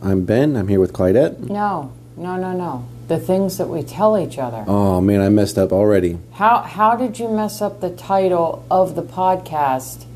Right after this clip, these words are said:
Speaker 1: Right at the beginning.
Speaker 2: Right at the beginning.
Speaker 1: Yeah, that was really bad of me.
Speaker 2: It's the things that we tell each other. See, this, folks, is exactly why we're doing this podcast, is because without
Speaker 1: <laughs>
Speaker 2: me,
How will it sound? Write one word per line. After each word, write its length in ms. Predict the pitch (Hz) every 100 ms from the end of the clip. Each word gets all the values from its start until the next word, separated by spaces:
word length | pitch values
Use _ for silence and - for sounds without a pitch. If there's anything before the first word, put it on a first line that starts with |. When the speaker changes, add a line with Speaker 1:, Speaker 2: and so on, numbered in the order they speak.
| - - - - - - -
Speaker 1:
Right 240 | 98 110
at 100 | 110
the 60 | 107
beginning. 480 | 107 101 92 87 87 -
Speaker 2:
Right 240 | 175 185
at 80 | 170
the 80 | 151
beginning. 480 | - - 185 139 123
Speaker 1:
Yeah, 240 | 92 85 85 - - - -
that 100 | -
was 140 | 101 95
really 180 | 95 92
bad 220 | 90 90
of 80 | 85
me. 180 | 85 82 -
Speaker 2:
It's 220 | 185 -
the 180 | 190 170
things 640 | - 208 214 220 220 -
that 180 | 185 -
we 120 | 170
tell 300 | - 208 208
each 180 | 175 170
other. 220 | 143 131
See, 280 | 123 226 214
this, 300 | 208 220 -
folks, 460 | - 196 185 -
is 160 | 175 151
exactly 560 | 156 135 180 180 175 165
why 260 | 160 175
we're 120 | 170 160
doing 220 | 156 151
this 140 | 143
podcast, 640 | - 196 196 175 143 139 -
is 100 | 131
because 360 | 147 143 156
without 460 | 131 151 165 190 147
Speaker 1:
<laughs> 40 |
Speaker 2:
me, 480 | 180 208 190 151 139